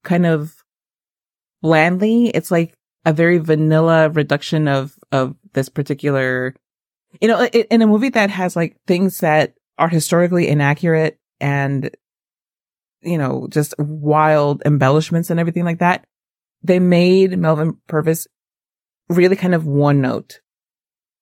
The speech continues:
And I think that Christian did his best with the material that he had. But the reason that it doesn't come across as, like, a shining example of his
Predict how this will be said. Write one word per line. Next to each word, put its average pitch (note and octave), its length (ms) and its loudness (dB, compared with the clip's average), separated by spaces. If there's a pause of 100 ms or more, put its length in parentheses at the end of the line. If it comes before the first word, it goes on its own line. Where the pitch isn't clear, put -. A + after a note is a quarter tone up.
(340)
And E3 140 2
I E3+ 80 0
think F#3 340 0
that E3 280 -2
Christian E3+ 580 -2 (560)
did F3 160 0
his F3 180 0
best D3+ 300 -4
with D#3+ 100 -2
the E3 60 -2
material D3+ 380 0
that C#3+ 160 -4
he C3+ 100 -6
had. D3 480 -4 (1400)
But E3 240 0 (220)
the E3+ 220 -2
reason F#3+ 320 2
that F3 120 2
it D#3+ 80 0
doesn't D#3+ 380 -2
come D#3+ 160 -6
across D#3 580 -4 (100)
as, D3 280 -2
like, C#3 340 -4 (800)
a E3 100 2
shining E3 440 0
example D3+ 420 0
of C#3 240 0
his C3+ 420 -4